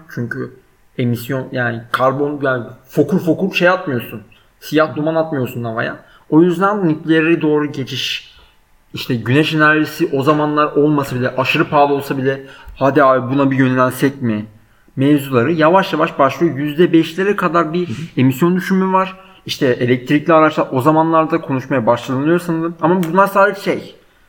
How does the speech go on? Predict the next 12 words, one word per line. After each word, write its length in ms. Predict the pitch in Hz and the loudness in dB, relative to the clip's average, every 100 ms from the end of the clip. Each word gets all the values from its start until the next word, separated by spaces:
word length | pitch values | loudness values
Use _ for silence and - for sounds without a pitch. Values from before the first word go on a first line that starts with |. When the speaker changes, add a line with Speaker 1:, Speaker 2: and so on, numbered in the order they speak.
| _ _ _ - | _ _ _ -4
Speaker 1:
e, 60 | 127 123 117 120 117 117 117 117 _ - - - | 0 0 0 -2 -4 -4 -8 -14 _ -20 -20 0
teorik 560 | 180 170 170 151 - | 2 4 4 2 2
ve 240 | 151 175 - | 4 4 2
Speaker 2:
Anladım. 280 | 113 110 - - _ _ _ - | -6 -10 -14 -20 _ _ _ -10
Speaker 1:
bilimsel 520 | 127 160 165 185 170 | 2 4 4 2 -2
taraftalarda, 840 | 170 131 - - 110 101 101 110 - | 0 0 0 -4 -4 -4 -6 -10 -8
bilimsel 440 | 113 123 139 156 | -4 0 2 2
tabandalar. 480 | 143 127 113 110 113 | 0 -2 -4 -4 -2
Yani 280 | 131 139 131 | 0 0 0
daha 220 | 139 139 | 2 2
endüstriyel 580 | 143 131 131 - 147 147 | 2 -2 -4 0 0 0
tara-, 240 | 147 143 | -2 -6